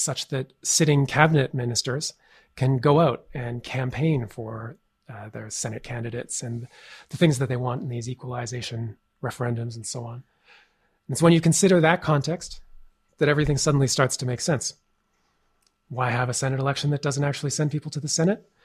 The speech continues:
Why have an equalization referendum that ha-, for a province that can't actually change the equalization formula?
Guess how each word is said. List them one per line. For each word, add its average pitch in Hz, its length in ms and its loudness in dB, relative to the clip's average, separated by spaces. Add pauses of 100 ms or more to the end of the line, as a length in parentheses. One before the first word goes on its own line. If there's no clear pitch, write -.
(260)
Why 123 220 0
have 123 260 4
an 127 80 4
equalization 143 680 4
referendum 170 600 2 (100)
that 123 140 -2
ha-, 127 260 -4
for 131 380 -4
a - 140 0
province 139 400 2
that 147 100 -6
can't 139 200 2
actually 139 360 -2
change 143 480 -2
the 151 80 -8
equalization 147 580 -2
formula? 185 440 0